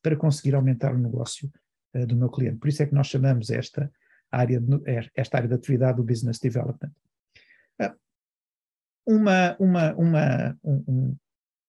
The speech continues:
um, um survey recente, também foi da McKinsey, com quatrocentos sales leaders, basicamente, eh, diz-nos que cinquenta e cinco por cento de quatrocentos sales leaders dizem que só metade da equipa tem as aptidões necessárias.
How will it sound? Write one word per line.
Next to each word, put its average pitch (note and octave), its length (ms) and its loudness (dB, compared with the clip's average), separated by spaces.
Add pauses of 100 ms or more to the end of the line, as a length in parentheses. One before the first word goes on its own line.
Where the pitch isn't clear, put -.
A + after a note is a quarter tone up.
(140)
um, C#3+ 320 0
um D3+ 40 4
survey D3+ 400 2
recente, G3+ 540 -4
também C3 240 0
foi C3+ 140 -2
da A#2 80 -4
McKinsey, D#3+ 600 -4 (520)
com C#3 140 2
quatrocentos C#3+ 520 -2
sales C#3 260 -2
leaders, C#3+ 480 -2
basicamente, D3 720 0 (380)
eh, B2+ 200 -6
diz-nos D3+ 480 2
que D#3 340 0 (340)
cinquenta F#3 480 0
e F3+ 100 2
cinco G3 280 -2
por - 120 -20
cento B2 360 -4
de D3+ 80 0
quatrocentos D3+ 580 -2
sales C#3 260 -4
leaders C#3+ 460 -4 (320)
dizem E3+ 400 2
que - 100 -12
só F#3+ 160 -2
metade F3 360 0
da D#3+ 60 2
equipa D#3 360 -2
tem E3 160 -2
as D#3 140 2
aptidões D#3+ 440 -2
necessárias. - 580 -6